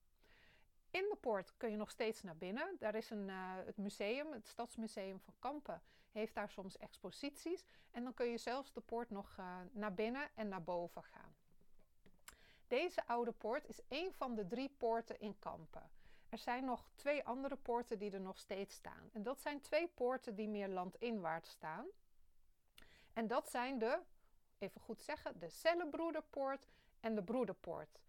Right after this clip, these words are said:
En die poorten kun je zien zijn ook waarschijnlijk een beetje, eh, jonger. Die hebben wat elegante torentjes met mooie blauwe luiken, eh, wat plakkaten her en der overal. En ja,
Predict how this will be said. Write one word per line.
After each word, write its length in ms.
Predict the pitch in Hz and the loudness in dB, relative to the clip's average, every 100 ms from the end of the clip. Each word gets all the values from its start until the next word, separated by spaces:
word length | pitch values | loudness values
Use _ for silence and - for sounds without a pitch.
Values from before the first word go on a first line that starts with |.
| - - - - | -20 -20 -12 -2
En 340 | 240 240 226 | 2 2 0
die 140 | - 349 | 2 2
poorten 380 | - 330 349 349 | 4 2 2 -2
kun 180 | 285 | 0
je 80 | 247 | 0
zien 300 | 226 311 320 | -2 -2 -4
zijn 280 | 294 240 226 | -2 -2 -2
ook 120 | 247 | -2
waarschijnlijk 560 | 240 226 - 302 302 - | -4 -6 -4 -4 -4 -4
een 120 | 220 | -2
beetje, 560 | 214 214 - 180 175 180 | 0 -2 -4 -6 -6 -8
eh, 120 | - 156 160 | -12 -10 -8
jonger. 520 | 175 240 277 277 381 - - - - | 0 0 2 0 -2 -6 -20 -16 -2
Die 140 | 233 | 0
hebben 280 | 247 247 214 | 2 0 2
wat 200 | 214 - - | 0 0 -6
elegante 640 | - 220 196 - 285 311 311 | 2 4 4 4 2 2 -2
torentjes 840 | - 285 285 277 - 262 262 262 - - | 4 6 6 2 2 2 2 -2 -10 -18
met 160 | - 156 | -12 -4
mooie 360 | 190 220 233 | 0 4 4
blauwe 360 | 190 180 170 180 | 4 0 0 2
luiken, 920 | 220 247 247 247 - 233 240 233 240 - - - | 4 6 6 6 4 4 6 6 4 -2 -20 -8
eh, 220 | 170 170 170 | -6 -4 -4
wat 180 | 170 | -6
plakkaten 680 | - 226 - 294 294 294 269 | -2 -2 4 6 6 4 2
her 180 | 247 254 | 2 2
en 120 | 247 | 2
der 220 | 226 220 - | 4 4 4
overal. 720 | 196 196 208 175 175 175 190 | 2 2 -2 0 0 0 -2
En 180 | 240 254 - | -4 -6 -4
ja, 160 | 440 254 | -4 -4